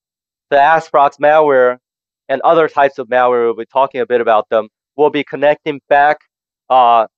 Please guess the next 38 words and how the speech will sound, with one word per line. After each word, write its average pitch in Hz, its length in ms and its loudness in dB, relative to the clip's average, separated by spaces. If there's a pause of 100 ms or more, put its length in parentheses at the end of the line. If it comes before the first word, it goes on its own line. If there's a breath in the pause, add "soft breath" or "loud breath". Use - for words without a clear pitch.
(320)
to 135 420 -4 (280)
their 131 280 2
C 165 240 -4
N 131 100 -2
C 156 220 -10
server. 110 460 -8
So 127 280 0 (320)
the 135 80 -10
user 165 400 -4
becomes 143 380 -4
a 123 80 -8
part 139 240 0
of 127 120 -2
the 120 120 -4
botnet, 180 460 2 (880)
and 143 360 2 (380)
the 147 160 -2
bots 156 300 0
connect 135 360 -4
back 131 240 0
to 127 80 -20
the 117 100 -10
C 135 200 -6
N 120 100 -8
C 135 260 -14
server. 113 380 -12
This 175 180 -4
group 220 280 2
will 151 180 2
always 214 580 4
have, 143 320 2 (600)
they 160 160 2
have 226 320 2
different 196 340 0
malware 165 320 2
families. 165 580 -2
They 131 100 -4
have 123 140 -2